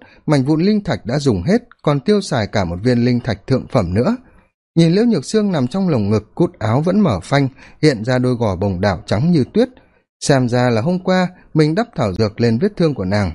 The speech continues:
lại quên cài lại cúc áo. Đang muốn cài lại, sau đó thì buông nàng ra, đỡ phải bị nàng nói là chiếm tiện nghi.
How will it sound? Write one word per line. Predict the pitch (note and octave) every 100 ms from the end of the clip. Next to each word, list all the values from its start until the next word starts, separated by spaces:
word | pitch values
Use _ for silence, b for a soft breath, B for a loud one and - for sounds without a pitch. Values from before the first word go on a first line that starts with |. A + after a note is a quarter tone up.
| -
lại | A2 -
quên | - C3 A2
cài | A#2+ G2+
lại | F2 F2 -
cúc | G3 -
áo. | G#2 F#3 C#4+ B B B -
Đang | G3+ G3+
muốn | A#3+
cài | - B2+
lại, | A2+ A#2+ B2
sau | - D3
đó | B2 B2+ F#3 A#3+
thì | F#2+
buông | B2+ C#3
nàng | B2+ F#2+ F2+
ra, | C3+ C#3 B B -
đỡ | F#3+ A#3+
phải | F#3+
bị | A#2+ B2
nàng | A#2 A#2 A2+
nói | A2 G3
là | A3 F2+
chiếm | - A2+ G#3+
tiện | F#3+ G#2+
nghi. | B2+ D3+